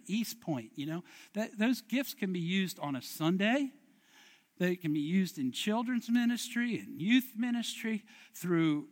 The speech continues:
on ministry teams, through community groups. A lot of gifts come alive in those relational, less form, like, formal, informal they can be done through the structures, but also spontaneously,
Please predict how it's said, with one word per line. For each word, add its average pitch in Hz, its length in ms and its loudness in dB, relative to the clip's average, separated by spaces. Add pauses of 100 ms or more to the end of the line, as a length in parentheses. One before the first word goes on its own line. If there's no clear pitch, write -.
(180)
on 139 360 4
ministry 233 580 4
teams, 233 560 0
through 165 520 4 (720)
community 220 640 6
groups. 226 560 -2
A 120 160 -14
lot 190 220 0
of 185 120 -4 (100)
gifts 220 280 -4
come 202 200 -2
alive 190 560 -2
in 151 140 -4
those 143 320 -6 (340)
relational, 180 880 2 (100)
less 156 380 -6 (200)
form, 202 440 -2
like, 139 200 -8 (520)
formal, 208 460 0
informal 202 760 -4 (640)
they 247 140 4
can 254 180 2
be 226 100 2
done 202 260 2
through 226 240 -4
the 214 120 -4
structures, 226 540 -4
but 190 120 -4
also 196 640 2
spontaneously, 196 1200 -2